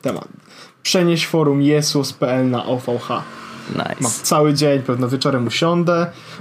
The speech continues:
Speaker 1: bo postaram się to zrobić w momencie, w którym jakby, wiesz, wiadomo, no bo forum przestanie działać na chwilę, tak? Bo ja będę musiał tam zrobić, e, kucyk.
Speaker 2: Czyli
Speaker 1: No, ale
Speaker 2: musisz
Speaker 1: to
Speaker 2: założyć, że będzie mniejszy ruch i w ogóle, nie?
Speaker 1: Tak, tak, tak. Zrobię to może w jakiejś innej godzinach, wiesz, u mnie
Speaker 2: Jak
Speaker 1: już więcej
Speaker 2: mBank,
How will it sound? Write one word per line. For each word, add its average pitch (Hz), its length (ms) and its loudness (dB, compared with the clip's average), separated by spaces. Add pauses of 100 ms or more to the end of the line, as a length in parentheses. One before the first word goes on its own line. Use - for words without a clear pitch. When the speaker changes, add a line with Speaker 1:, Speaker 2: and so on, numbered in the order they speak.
Speaker 1:
bo 160 120 2
postaram 151 340 0
się - 60 -8
to 147 60 -4
zrobić 147 240 2
w 139 40 -8
momencie, 147 220 0
w - 40 -8
którym 143 180 0
jakby, 135 200 0
wiesz, 131 200 0
wiadomo, 127 220 2
no 120 80 0
bo 120 100 -4
forum 127 240 0
przestanie 127 300 -2
działać 143 260 2
na 110 60 -8
chwilę, 107 220 -10
tak? 123 180 -4
Bo 120 80 0
ja 110 60 0
będę 113 120 -2
musiał 110 200 -6
tam 113 160 -6
zrobić, 113 460 -8 (180)
e, 117 40 -12
kucyk. 151 300 -4
Speaker 2:
Czyli 113 120 0
Speaker 1:
No, 131 120 2
ale 175 80 4
Speaker 2:
musisz 120 140 2
Speaker 1:
to 120 60 2
Speaker 2:
założyć, 110 420 2
że 104 120 0
będzie 107 220 2
mniejszy 113 480 2
ruch 104 340 0
i 107 60 0
w 110 60 -4
ogóle, 104 320 -2
nie? 110 140 -6 (560)
Speaker 1:
Tak, 131 280 -10
tak, 160 300 -14
tak. 131 160 -8
Zrobię 127 220 0
to 127 100 -4
może 120 300 0
w 110 80 -10
jakiejś 113 380 -4
innej 117 220 -2
godzinach, 123 460 -2
wiesz, 113 180 -6
u - 20 -6
mnie 110 120 -2
Speaker 2:
Jak 123 160 2
Speaker 1:
już 113 100 -4
więcej 165 200 2
Speaker 2:
mBank, 107 180 2